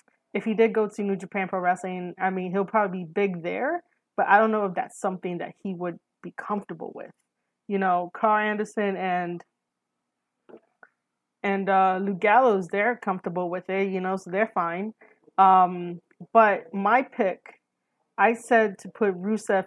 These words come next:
in Ring of Honor, um, just because I don't want him to go to, um,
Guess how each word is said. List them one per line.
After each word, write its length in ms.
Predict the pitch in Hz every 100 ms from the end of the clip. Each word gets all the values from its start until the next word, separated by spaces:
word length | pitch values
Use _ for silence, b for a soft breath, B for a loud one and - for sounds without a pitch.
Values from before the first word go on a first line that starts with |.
| -
in 300 | 196 185 185
Ring 180 | 196 190
of 100 | 180
Honor, 440 | 175 170 165 - _ _ _ _ _ -
um, 480 | 190 190 185 180 175
just 220 | 214 208
because 600 | 226 - 214 208 196 196 -
I 160 | 185
don't 360 | 180 202 202 202
want 260 | 196 196
him 340 | 185 202 196 190 -
to 60 |
go 640 | 185 202 196 196 190 196 - _ _ _ - -
to, 320 | 220 202 190
um, 600 | 185 175 170 165 165